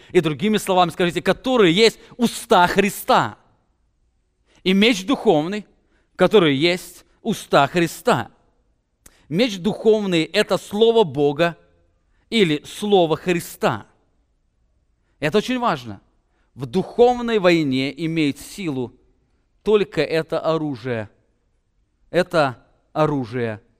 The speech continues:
Христа. Именно этим оружием Христос одержал победу. Именно этим оружием вы можете сегодня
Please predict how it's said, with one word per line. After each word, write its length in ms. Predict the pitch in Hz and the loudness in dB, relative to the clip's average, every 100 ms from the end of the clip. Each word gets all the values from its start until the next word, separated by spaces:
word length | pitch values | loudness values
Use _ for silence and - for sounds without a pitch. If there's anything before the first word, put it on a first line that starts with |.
| _ _ _ _ | _ _ _ _
Христа. 600 | - 147 - - 110 92 _ _ _ _ _ _ _ _ _ _ _ - | -4 -2 -4 -10 -14 -14 _ _ _ _ _ _ _ _ _ _ _ -6
Именно 480 | 170 170 151 120 - _ | -2 0 0 -2 -6 _
этим 340 | 185 185 214 180 | -10 -6 -4 -2
оружием 500 | 156 135 110 139 143 _ _ _ _ _ | -2 -6 -6 -8 -10 _ _ _ _ _
Христос 680 | - 160 - - 202 180 - | -6 -6 -6 -10 -6 -6 -6
одержал 560 | 127 131 135 156 135 120 | -8 -6 -6 -2 -2 -2
победу. 560 | 147 127 143 147 180 185 _ _ _ _ _ _ | -6 -6 -4 -4 -4 -10 _ _ _ _ _ _
Именно 380 | 165 165 151 147 | -4 -2 -2 -2
этим 360 | 180 180 196 185 | -4 -6 -6 -6
оружием 500 | 185 165 120 131 110 _ _ - | -4 -6 -6 -8 -8 _ _ -12
вы 260 | 127 185 | -6 -2
можете 420 | 160 127 120 110 120 | -2 -4 -8 -10 -12
сегодня 680 | - 131 165 131 117 107 | -12 -10 -8 -8 -8 -8